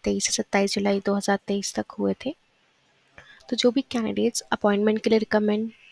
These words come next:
किए गए हैं उनके नाम यहाँ पे given है। तो आप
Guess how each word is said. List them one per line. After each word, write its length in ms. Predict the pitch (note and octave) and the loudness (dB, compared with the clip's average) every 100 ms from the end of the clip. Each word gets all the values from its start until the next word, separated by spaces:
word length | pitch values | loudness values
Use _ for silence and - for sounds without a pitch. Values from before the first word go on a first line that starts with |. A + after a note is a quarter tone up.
| - | -4
किए 160 | A3 G#3+ | 2 4
गए 120 | G#3+ | 4
हैं 100 | G#3+ | 2
उनके 240 | G#3+ G#3+ A3 | 2 0 0
नाम 300 | G3+ G3 G#3 | 0 0 2
यहाँ 200 | G#3 G3+ - | 0 -2 -2
पे 80 | G#3 G#3 _ _ - | -4 -4 _ _ -6
given 300 | G3+ G#3+ G3+ | 0 0 0
है। 100 | C#4 _ _ _ _ _ _ _ _ - _ - _ | -4 _ _ _ _ _ _ _ _ -20 _ -20 _
तो 80 | A3 | 0
आप 160 | G3+ | 0